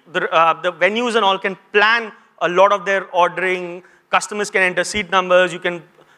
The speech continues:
see the menu before. And it just means that the venues are also able to sort of plan better in terms of what, um, what their expectation in terms of dishes sold, et cetera, is.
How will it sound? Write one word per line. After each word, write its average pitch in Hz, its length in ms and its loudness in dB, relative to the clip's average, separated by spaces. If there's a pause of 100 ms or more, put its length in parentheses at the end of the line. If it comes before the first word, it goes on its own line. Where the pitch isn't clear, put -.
see 226 160 0
the 214 100 2
menu 196 300 -6
before. 185 400 -2 (240)
And 202 80 -4
it 220 80 0
just 311 260 -4
means 233 380 0
that 226 260 0 (100)
the 208 340 0 (320)
venues 240 520 0
are 196 100 4
also 202 400 0
able 196 280 0
to 214 100 -6
sort 202 220 0
of 196 120 -2 (340)
plan 226 440 0 (320)
better 190 380 2 (240)
in 196 160 -6
terms 202 320 0
of 190 180 4 (320)
what, 196 320 2 (340)
um, 165 460 -2
what 180 260 0
their 190 220 0
expectation 208 580 -6
in 196 120 -8
terms 185 260 0
of 180 180 2 (300)
dishes 190 280 0
sold, 190 260 2
et 175 100 0
cetera, 180 340 0
is. 190 280 -2